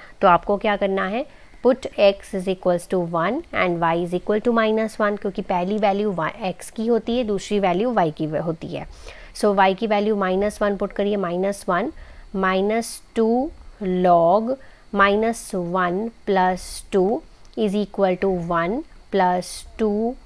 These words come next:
log mod one plus constant of integration। माइनस वन माइनस टू log one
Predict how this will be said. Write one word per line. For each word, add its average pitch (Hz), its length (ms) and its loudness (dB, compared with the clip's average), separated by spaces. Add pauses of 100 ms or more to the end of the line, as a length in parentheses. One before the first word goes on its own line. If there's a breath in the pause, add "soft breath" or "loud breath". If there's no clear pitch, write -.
(180)
log 180 640 4 (160)
mod 180 420 0 (120)
one 165 260 2 (420 soft breath)
plus 226 300 2
constant 170 560 0
of 247 220 0
integration। 165 600 -6 (440 loud breath)
माइनस 190 560 2
वन 185 280 -2 (240)
माइनस 180 680 0 (100)
टू 214 120 0 (460)
log 170 600 4 (100)
one 175 240 2